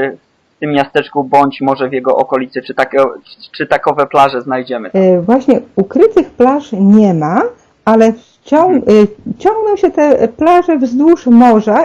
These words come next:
Speaker 2: i każda, każda plaża ma swoją jakąś nazwę i z, i z tym związaną jakąś, e, historię. I właśnie w Torrevieja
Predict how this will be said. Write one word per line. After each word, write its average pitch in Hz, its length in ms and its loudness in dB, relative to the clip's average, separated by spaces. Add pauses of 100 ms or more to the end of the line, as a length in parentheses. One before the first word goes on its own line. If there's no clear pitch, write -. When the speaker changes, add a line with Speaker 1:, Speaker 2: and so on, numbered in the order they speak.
Speaker 2:
i 220 80 -4
każda, 285 640 -2
każda 247 360 -2
plaża 262 400 0
ma 233 180 4
swoją 240 600 0 (380)
jakąś 226 520 2
nazwę 247 680 2
i 226 140 -2
z, - 200 -10
i 269 60 0
z - 100 -8
tym 320 200 2
związaną 262 560 4
jakąś, 240 480 2
e, 208 140 2
historię. 185 600 0
I 262 280 -2 (260)
właśnie 381 300 -2
w - 40 -20
Torrevieja 285 640 0